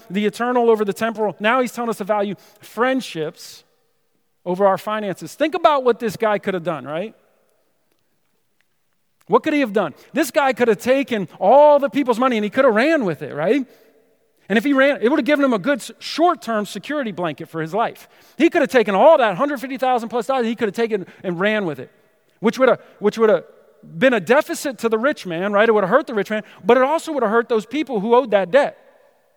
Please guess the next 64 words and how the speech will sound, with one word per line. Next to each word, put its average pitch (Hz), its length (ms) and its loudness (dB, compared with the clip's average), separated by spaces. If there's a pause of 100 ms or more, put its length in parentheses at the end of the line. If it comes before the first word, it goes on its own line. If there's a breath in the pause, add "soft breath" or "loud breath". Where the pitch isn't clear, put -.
(160)
Because 196 280 0 (140 loud breath)
maybe 285 240 4
he 269 100 4
didn't 262 200 0
give 233 160 0
them 262 160 0
the 254 100 0
invoices, 196 720 -6 (100)
showing 220 260 0
them 220 100 -2
paid 233 200 2
in 226 60 -6
full. - 180 -4 (120 loud breath)
Maybe 320 240 2
the 277 80 -2
rich 220 180 0
man 240 160 -4
didn't 254 160 0
care 330 220 -2
about 202 240 2
the 160 100 -4
invoices. 147 420 -8
He 208 80 -10
says, 196 200 -4
"No, 277 100 0
uh-uh, 208 280 -2
you're 185 140 -8
still 233 340 0
gonna 226 180 -4
pay 196 180 -4
me 220 120 -4
that 240 200 -2
debt. 262 260 -2 (320 soft breath)
Because 160 200 0
I 196 120 6
didn't 302 160 0
get 233 140 -2
that 196 180 2
money. 202 380 -6
You 214 140 -4
say 247 200 2
you 277 120 -2
paid 269 180 2
'em. 262 60 -4
How 185 180 -4
do 233 60 2
I 302 100 2
know 254 120 -2
you 175 140 -8
paid 127 240 -8
'em?" - 140 -18 (240 soft breath)
Right? 185 320 0 (240 loud breath)
And 214 140 -2
so 254 100 -2
now 277 260 4
those 254 220 4
poor 320 200 -2
pe-, 262 200 -10
those 294 180 2
people 247 320 0
are 226 80 4
now 226 220 0
gonna 220 160 -4
be 208 220 -6